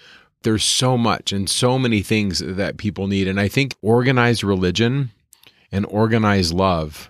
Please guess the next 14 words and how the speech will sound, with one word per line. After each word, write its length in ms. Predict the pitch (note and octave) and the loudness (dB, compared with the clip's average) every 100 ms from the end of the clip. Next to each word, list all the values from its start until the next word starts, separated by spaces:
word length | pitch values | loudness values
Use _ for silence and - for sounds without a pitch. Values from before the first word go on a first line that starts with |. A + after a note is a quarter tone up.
| _ _ _ _ _ _ - | _ _ _ _ _ _ -2
and 220 | G2 F#2+ - _ | 0 0 -4 _
the 100 | - | -2
Lord 300 | G2+ G#2 A2+ | 2 2 2
puts 260 | - A2+ A#2 | 0 -2 0
us 200 | A2 - | 0 0
in 120 | F#2 | -2
families 760 | F2 F2+ F2+ G2+ A#2 C3+ B2 - _ _ _ _ _ _ _ _ _ | -2 -2 -2 0 0 0 -2 -6 _ _ _ _ _ _ _ _ _
because 360 | G#2+ G2+ A2+ G2 | -4 0 0 2
as 160 | F#2+ | 0
a 80 | F#2 | 0
father, 600 | F2 - F2+ G#2 B2+ D3 A#2 | -4 -2 0 2 2 0 -4
that's 280 | - G#2 B2 | -4 -4 -2
my 200 | A2 A2 | -2 -2
job, 420 | F#2 G2+ A#2 C2 | 0 2 2 -2